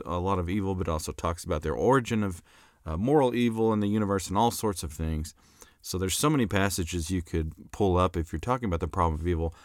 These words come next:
but I like this passage because it says that although God, you know, it indicates that although God is allowing evil to occur today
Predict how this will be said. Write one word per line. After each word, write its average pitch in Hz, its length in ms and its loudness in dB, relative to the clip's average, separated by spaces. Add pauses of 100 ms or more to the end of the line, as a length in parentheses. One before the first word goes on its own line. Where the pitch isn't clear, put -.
(180)
but 98 100 0
I 110 140 6
like 95 280 2
this 165 200 2
passage 98 520 0 (280)
because 110 260 2
it 101 80 -6
says 107 260 2
that 98 120 -4
although 110 340 4
God, 104 380 2
you 104 100 -4
know, 92 100 0
it 98 120 0
indicates 123 460 2
that - 100 -2
although 120 300 6
God 110 300 6
is 98 140 2
allowing 107 480 6
evil 110 240 2
to 95 140 -4
occur 95 300 0
today 90 680 2